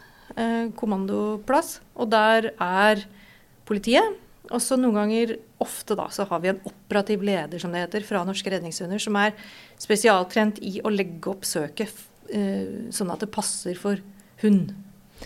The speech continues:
Eh, så da henvender man seg til operativ leder,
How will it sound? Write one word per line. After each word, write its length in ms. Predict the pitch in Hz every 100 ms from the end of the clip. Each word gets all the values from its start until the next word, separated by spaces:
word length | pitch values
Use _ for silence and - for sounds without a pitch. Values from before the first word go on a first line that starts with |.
| - - - -
Eh, 520 | 202 202 202 202 202 202 - -
så 180 | - 285
da 200 | 240 240
henvender 480 | 226 175 160 175 175
man 200 | 175 180
seg 260 | 196 185 190
til 220 | 185 180
operativ 340 | - 294 294 285
leder, 400 | 269 254 277